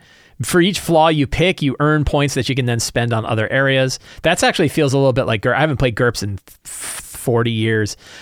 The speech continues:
but it feels gerps-like, uh, in, in how that works. And then you have some of the, like, the main things that you're able to do that are almost like feats, uh, in, in, in how you build it out. So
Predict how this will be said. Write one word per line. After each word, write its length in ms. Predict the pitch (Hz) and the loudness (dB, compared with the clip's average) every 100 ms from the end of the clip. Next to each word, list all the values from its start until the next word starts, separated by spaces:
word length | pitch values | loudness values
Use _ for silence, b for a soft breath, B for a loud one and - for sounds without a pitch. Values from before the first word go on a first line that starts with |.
| B | B
but 100 | 147 | 0
it 80 | 143 | 0
feels 360 | - 165 143 | 2 4 4
gerps-like, 680 | 98 131 135 - 110 107 - b b b | 2 2 2 0 -2 -2 -8 b b b
uh, 160 | 113 117 | 0 0
in, 240 | 123 120 | 0 -2
in 160 | 135 117 | -2 0
how 220 | 110 110 | 0 0
that 200 | 107 107 | 0 -2
works. 300 | 113 101 - | -2 -2 -2
And 160 | 156 185 | 0 2
then 140 | 208 | 4
you 80 | 185 | 4
have 160 | 175 | 2
some 200 | - 165 | 2 0
of 160 | 156 147 | 2 0
the, 60 | 147 | 0
like, 140 | 135 | 0
the 100 | 139 | 0
main 400 | 135 147 151 147 | 2 2 2 0
things 240 | - 131 | 0 -2
that 160 | 123 123 | -2 -2
you're 100 | 127 | 0
able 200 | 123 120 | 0 0
to 80 | 113 | 0
do 360 | 110 117 113 110 | 2 2 2 0
that 140 | 113 | 0
are 160 | 131 139 | 0 0
almost 340 | 170 214 214 - | 2 2 2 2
like 140 | 120 | -2
feats, 500 | - 156 123 - - b b b b b b b | -2 -4 -2 -6 -10 b b b b b b b
uh, 300 | 127 117 110 - | 0 2 0 0
in, 280 | 127 117 117 | 0 -2 -2
in, 420 | 123 113 104 117 | -4 -2 -2 -4
in 140 | 123 | -2
how 120 | 117 120 | 0 0
you 140 | 113 | 0
build 180 | 110 104 | -2 -2
it 100 | 101 | -4
out. 140 | - | -4
So 280 | - 170 143 | 2 2 2